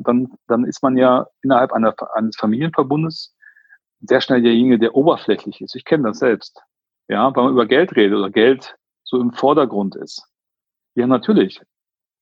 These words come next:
Aber ich habe noch keinen Menschen gesehen, der sich mit Geld nicht besch-, also ich kenne viele Leute, die sagen, Geld ist nicht wichtig.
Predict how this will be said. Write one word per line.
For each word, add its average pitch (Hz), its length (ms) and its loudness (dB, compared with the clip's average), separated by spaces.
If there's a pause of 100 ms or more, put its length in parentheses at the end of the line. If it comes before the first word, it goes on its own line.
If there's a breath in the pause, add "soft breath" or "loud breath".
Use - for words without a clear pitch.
(160)
Aber 120 120 -2
ich 120 120 -4
habe 127 100 -4
noch 120 100 -2
keinen 151 260 0
Menschen 165 300 -2
gesehen, 151 560 0 (480)
der 113 140 0
sich 113 180 -6
mit 123 140 -4
Geld 131 400 2 (140)
nicht 135 320 -6
besch-, - 240 -4
also 110 180 0 (220)
ich 147 100 -14
kenne 151 180 -2
viele 180 140 -2
Leute, 147 260 2
die 120 40 -6
sagen, 123 200 0
Geld 131 160 2
ist - 100 -6
nicht 117 160 0
wichtig. 156 500 0